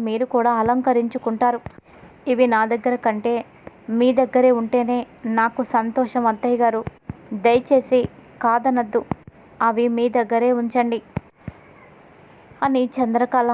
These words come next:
అనడంతో జగదీశ్వరి ఇంకా ఏమీ అనకుండా మౌనంగా ఉండిపోతుంది. అప్పుడు విరాట్ ఇలా అంటాడు, అవునమ్మా, తను చెప్పింది నిజమే, అవి నీ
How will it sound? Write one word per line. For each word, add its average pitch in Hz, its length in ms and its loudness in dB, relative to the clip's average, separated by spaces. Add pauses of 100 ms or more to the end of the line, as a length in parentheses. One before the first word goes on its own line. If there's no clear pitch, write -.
(200)
అనడంతో 240 560 0 (440)
జగదీశ్వరి 240 680 2 (260)
ఇంకా 226 240 0 (460)
ఏమీ 247 220 2
అనకుండా 233 500 0 (280)
మౌనంగా 240 460 0
ఉండిపోతుంది. 226 580 -2 (560)
అప్పుడు 254 380 0
విరాట్ 233 320 2
ఇలా 240 200 2
అంటాడు, 233 300 -2 (540)
అవునమ్మా, 226 420 -2 (280)
తను 254 200 0 (100)
చెప్పింది 247 480 0
నిజమే, 233 380 -2 (1200)
అవి 240 220 0 (400)
నీ 233 100 4